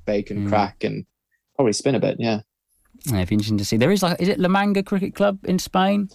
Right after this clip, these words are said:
Speaker 2: A few of the, the,
Speaker 1: Yeah, there's
Speaker 2: the young England sides come out and train or something like that?
Speaker 1: There's two. There's La Manga and there's also Desert Springs, just training facilities out there. All the counties go out there, don't they? In pre-season for their warm weather. We've actually got, Cambridge University have gone out there a few times.
Speaker 2: Hmm.
Speaker 1: We were supposed to go, we were
Speaker 2: Hmm.
Speaker 1: supposed to go out there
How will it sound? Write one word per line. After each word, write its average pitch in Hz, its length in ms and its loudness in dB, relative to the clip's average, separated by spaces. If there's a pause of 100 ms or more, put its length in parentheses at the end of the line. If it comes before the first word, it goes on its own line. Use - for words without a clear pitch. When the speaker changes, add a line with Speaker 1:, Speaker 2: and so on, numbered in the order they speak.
(100)
Speaker 2:
A 160 80 -2
few 170 220 0
of 160 60 2
the, 156 120 2
the, 156 180 2
Speaker 1:
Yeah, 156 100 4
there's 120 220 0 (220)
Speaker 2:
the 139 100 0
young 151 240 2
England 143 380 2
sides 143 340 0
come - 140 -2
out - 80 2
and - 100 0
train 135 380 2
or 127 180 0 (260)
something 156 200 -6
like 147 220 0
that? - 60 -16 (460)
Speaker 1:
There's 117 200 2
two. 123 280 4
There's 101 180 0
La 113 80 0
Manga 117 300 0
and 110 80 0
there's 104 100 -6
also 107 160 -6
Desert 107 300 0
Springs, 104 460 0
just - 300 -12
training 107 260 4
facilities 101 340 2
out 104 160 2
there. 101 180 4
All 107 120 2
the 107 60 -2
counties 101 340 -4
go 101 100 -2
out 98 100 0
there, 101 140 -2
don't 104 140 -2
they? 98 140 -10 (500)
In 107 40 -6
pre-season 98 580 0
for 101 100 -4
their 98 120 0
warm 98 280 2
weather. 98 280 0 (160)
We've 147 180 2
actually - 320 -4
got, 139 180 -10
Cambridge 127 220 -6
University 110 440 0
have 95 100 0
gone 95 140 2
out 90 100 -2
there 95 100 0
a 95 40 -2
few - 180 -4
times. - 320 -4
Speaker 2:
Hmm. 220 300 2
Speaker 1:
We 190 80 0
were - 60 -10
supposed 139 380 0
to 170 80 -4
go, - 100 0
we 269 60 -2
were 247 140 2
Speaker 2:
Hmm. 240 40 2
Speaker 1:
supposed 143 300 0
to - 60 -14
go 123 80 2
out 117 160 2
there 104 420 0